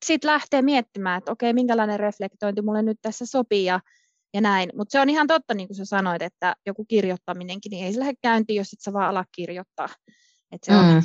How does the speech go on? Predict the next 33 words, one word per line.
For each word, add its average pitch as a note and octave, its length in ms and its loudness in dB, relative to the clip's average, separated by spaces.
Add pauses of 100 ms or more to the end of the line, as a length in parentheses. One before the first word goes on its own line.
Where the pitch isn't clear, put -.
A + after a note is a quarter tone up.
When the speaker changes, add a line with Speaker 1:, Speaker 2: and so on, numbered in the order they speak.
(140)
Speaker 1:
<laughs> - 140 -20
se - 220 -2
on C4 60 2 (120)
nähty A3 360 -2
ja F3+ 140 0
Speaker 2:
<laughs> G3+ 360 6
Niin, F#3 260 8
Speaker 1:
opittu. G3 300 2
Speaker 2:
kyllä. E3+ 240 8
Speaker 1:
Sinne A#3+ 200 2
vaan C#4 200 4
lähtee C4+ 340 0
jotakin A#3 380 -4
tuottamaan, F#3 560 -6
niin F3+ 120 -10
ihme G#3+ 220 -2 (100)
kyllä F#3+ 240 -2
jotain F#3+ 360 -6
syntyy. F#3 480 -10 (2000)
Sehän D4 280 2
me D4+ 240 0
tiedetään C#4 420 0
niinku B3+ 180 -4
tutkimusten A#3+ 600 -4
valossa, G#3 520 -2 (220)
että G3+ 220 -4
se A3 100 -2
reflektio A3 600 -2
on C4+ 300 0 (380)
voimakas A#3 500 0
keino G#3+ 280 -2
luoda G3+ 300 -4
siihen G3+ 480 -6